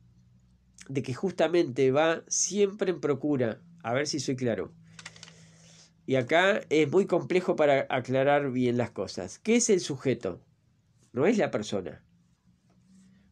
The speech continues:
Para Lacan, y esto es fundamental que quede claro,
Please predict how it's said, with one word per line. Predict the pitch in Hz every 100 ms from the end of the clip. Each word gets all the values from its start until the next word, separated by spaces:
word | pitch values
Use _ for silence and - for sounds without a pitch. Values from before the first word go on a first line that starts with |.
| -
Para | 110 117
Lacan, | 160 226 190 156 - _ _ _ _ _ _ _
y | 107
esto | 113 127
es |
fundamental | - 117 120 123
que | 120 113
quede | 127 143
claro, | 160 147 147 190